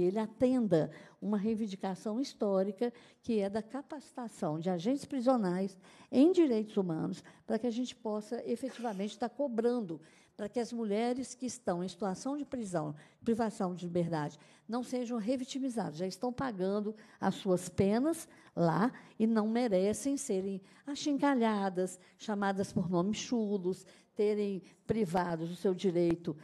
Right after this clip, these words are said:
a tomar o sol, por exemplo, a ficar no pátio, a estar bebendo uma água. Então, essas questões,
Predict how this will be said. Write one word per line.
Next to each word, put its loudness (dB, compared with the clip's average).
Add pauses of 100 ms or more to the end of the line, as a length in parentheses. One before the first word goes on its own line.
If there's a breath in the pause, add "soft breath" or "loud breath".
(200 loud breath)
a 0
tomar 0
o -10
sol, 4
por 0
exemplo, 2 (240 loud breath)
a -6
ficar -4
no -4
pátio, -4 (220 loud breath)
a -6
estar -4
bebendo 0
uma -2
água. -2
Então, 4
essas -4
questões, -6